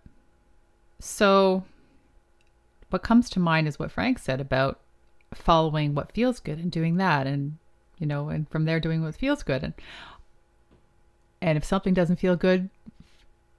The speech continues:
like, a hundred percent, then do the thing that feels less awful. <laughs> And I don't, I don't, would not say this felt like a less awful option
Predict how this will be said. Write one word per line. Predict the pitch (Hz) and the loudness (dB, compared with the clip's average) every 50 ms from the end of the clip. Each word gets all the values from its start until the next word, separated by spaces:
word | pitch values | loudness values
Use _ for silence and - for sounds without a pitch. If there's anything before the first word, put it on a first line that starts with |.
| _ - | _ -4
like, | 170 156 - - | -4 -4 -4 -4
a | |
hundred | - 170 202 185 | -2 -2 -2 -2
percent, | - - - - 254 254 247 240 - - | -4 -4 0 2 4 4 4 2 2 2
then | 190 170 165 165 160 165 160 - | 2 2 4 2 0 -2 -2 -2
do | - 185 180 | 2 2 4
the | 165 165 | 4 2
thing | 170 - 175 165 | 0 0 0 -2
that | 156 - - | -2 -2 -4
feels | - 160 156 160 156 151 - - - _ _ _ _ _ | -4 -4 -2 -2 -2 -4 -6 -12 -20 _ _ _ _ _
less | - 160 175 - | 0 2 2 4
awful. | - 247 320 302 - - - - - - | 4 4 4 2 0 -6 -12 -12 -8 -6
<laughs> | 226 - - - 226 214 - - - 240 226 - - - 214 220 - - 247 - 190 - - - 294 311 330 330 330 302 339 - | -6 -2 4 8 10 10 10 8 6 4 4 4 4 2 -2 -2 -2 -2 -6 -6 -6 -6 -8 -6 -6 -4 0 2 2 2 2 2
And | 214 202 202 196 196 - - - | 0 0 0 0 -2 -2 4 6
I | 240 294 | 8 8
don't, | 339 349 359 339 - - - - - - - - - _ _ _ - | 8 8 4 0 -4 -12 -18 -20 -20 -20 -20 -20 -20 _ _ _ 6
I | 302 302 | 6 8
don't, | 330 339 339 - | 8 6 4 0
would | 226 240 302 320 | -4 -2 -2 0
not | 339 330 339 381 370 - | 0 0 0 0 -2 -2
say | - 302 285 | -2 -2 0
this | 254 240 262 254 | 0 0 -2 0
felt | - 240 240 233 175 | 4 4 4 4 4
like | 196 185 - | 2 -2 -2
a | 165 143 | -2 -2
less | 147 151 156 180 190 - - | 2 4 6 4 4 4 4
awful | 202 214 220 220 - 233 214 - - | 4 4 4 4 2 0 -4 0 4
option | 190 214 233 - - - 240 247 254 254 | 4 4 4 4 2 2 4 4 2 2